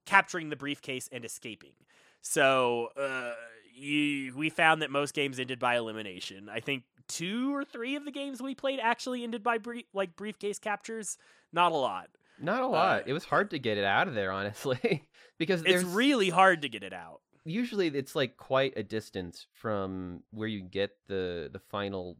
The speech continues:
Speaker 2: package to where you have to leave. And there's a lot of choke points in between those two areas. So people generally will set up at a choke point somewhere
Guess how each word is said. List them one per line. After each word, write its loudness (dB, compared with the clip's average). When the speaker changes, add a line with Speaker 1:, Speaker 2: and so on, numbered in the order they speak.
Speaker 2:
package -6
to -14
where -4
you -8
have -8
to -14
leave. -10
And -2
there's -2
a -6
lot 2
of -6
choke -4
points -6
in -8
between -10
those -10
two -10
areas. -4
So -12
people -10
generally -2
will -8
set -2
up -6
at -4
a -10
choke -6
point -6
somewhere -4